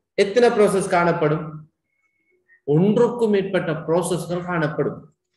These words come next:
ஏனென்று கேட்டீங்கன்னு சொன்னா, நாம பயன்படுத்துற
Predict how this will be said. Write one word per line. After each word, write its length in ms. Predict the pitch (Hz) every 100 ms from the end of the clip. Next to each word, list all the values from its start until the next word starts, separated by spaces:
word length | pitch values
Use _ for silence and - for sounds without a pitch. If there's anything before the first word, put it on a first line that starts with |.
| _ _ _ _
ஏனென்று 420 | 196 262 294 269 220
கேட்டீங்கன்னு 460 | 208 180 170 147 139 151
சொன்னா, 260 | 113 90 113 - - _ _ _ _ _ _ _ _ _ 160
நாம 220 | 180 202 196
பயன்படுத்துற 540 | 208 269 277 233 240